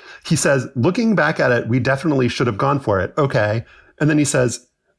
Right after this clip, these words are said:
um, "It's one of those things where you look back at it and you say, 'Of course we should go for it. We missed the field goal.'"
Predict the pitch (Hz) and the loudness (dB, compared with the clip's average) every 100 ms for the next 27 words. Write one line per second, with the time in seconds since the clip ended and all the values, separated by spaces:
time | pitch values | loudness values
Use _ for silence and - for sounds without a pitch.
0 | - 123 120 117 - - 143 196 233 214 | -2 0 2 2 0 -2 -2 0 2 2
1 | 190 196 151 165 151 175 - 196 214 165 | 2 2 2 2 2 2 2 0 2 2
2 | 135 131 135 151 147 - 147 - 285 - | 2 0 0 0 0 -2 -4 0 0 2
3 | 143 139 117 - - 113 107 - 131 175 | 0 0 0 0 0 0 0 0 0 2
4 | 180 196 - - - 196 240 165 117 90 | 2 0 -2 -4 0 0 2 2 0 0
5 | - | -4